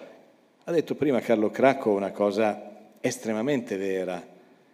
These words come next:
Tu non puoi avere soltanto la materia prima di altissimo livello, supposto che la trovi,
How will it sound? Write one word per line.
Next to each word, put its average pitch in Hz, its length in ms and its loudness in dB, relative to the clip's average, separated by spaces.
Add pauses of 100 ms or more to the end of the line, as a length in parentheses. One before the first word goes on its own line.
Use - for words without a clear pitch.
(220)
Tu - 120 -10
non 95 120 -8
puoi 117 200 -2
avere 92 200 -8
soltanto 98 640 -6
la 107 360 0
materia 104 760 -2
prima 101 520 -6
di 101 260 -6
altissimo 98 800 -6
livello, 95 480 -2
supposto - 640 -10
che 87 80 -8
la 82 100 -10
trovi, - 360 0